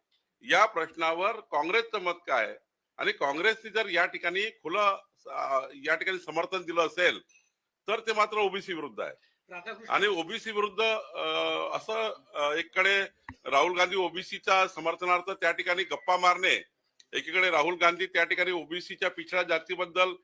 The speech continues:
Speaker 1: जनगणनेची त्या ठिकाणी मागणी करणे. माननीय प्रधानमंत्री मोदीजींनी जनगणना तर दिलीच आहे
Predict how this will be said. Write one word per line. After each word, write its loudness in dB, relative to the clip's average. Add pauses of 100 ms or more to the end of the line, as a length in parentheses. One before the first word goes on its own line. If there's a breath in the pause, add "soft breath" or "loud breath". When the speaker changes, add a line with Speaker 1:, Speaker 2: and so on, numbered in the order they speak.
(320 soft breath)
Speaker 1:
जनगणनेची 0
त्या 4
ठिकाणी 0
मागणी 2
करणे. 2 (400)
माननीय 0
प्रधानमंत्री -2
मोदीजींनी -8
जनगणना 0
तर -6
दिलीच -2
आहे 6